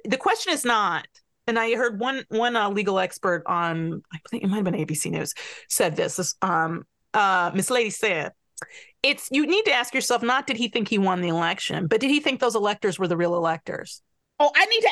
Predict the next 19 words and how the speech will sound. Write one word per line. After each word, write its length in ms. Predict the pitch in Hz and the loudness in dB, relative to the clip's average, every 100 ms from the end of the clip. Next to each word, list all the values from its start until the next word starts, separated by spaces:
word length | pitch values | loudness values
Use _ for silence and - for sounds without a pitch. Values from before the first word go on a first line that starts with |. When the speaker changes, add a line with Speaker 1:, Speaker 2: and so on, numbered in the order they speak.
| 349 | 4
Speaker 2:
ask 220 | 381 - | 4 2
myself 640 | 247 320 508 480 480 - | 4 4 4 2 2 2
that? 380 | 554 554 571 - | 2 2 2 0
Speaker 1:
No, 180 | 302 381 | 2 4
no, 160 | 370 240 | 4 2
when 140 | 285 | 0
she's 200 | - 294 | 0 2
talking 180 | 320 294 | 2 4
about 160 | 269 | 2
when 80 | 240 | 2
people 240 | 240 269 254 | 0 0 2
support 480 | - 240 254 226 | 0 2 2 2
him, 240 | 208 147 156 | 0 -4 0
not, 240 | 233 - | 0 0
not, 380 | 226 254 240 294 | 2 2 2 4
not 200 | 294 381 | 6 8
Speaker 2:
No, 100 | 381 | 8
Speaker 1:
an 60 | 311 | 6
accusation, 520 | - 349 311 202 135 | 6 6 6 4 -2